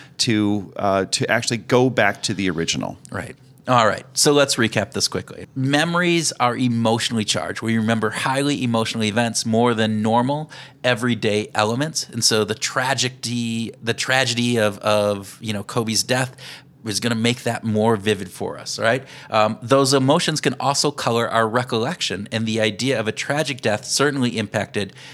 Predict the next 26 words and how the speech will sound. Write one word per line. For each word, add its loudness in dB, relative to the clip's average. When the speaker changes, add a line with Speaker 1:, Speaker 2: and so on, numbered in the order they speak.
Speaker 2:
how 2
we're 0
going -2
to -6
remember -2
Kobe. -4
Speaker 1:
Absolutely. -4
Speaker 2:
The -2
outpouring 4
of 0
condolences 2
and 0
the -4
positive -2
memories 2
from -4
celebrities 0
and -4
the 0
media 0
certainly 2
will 0
have -2
a -2
messenger -2
effect -2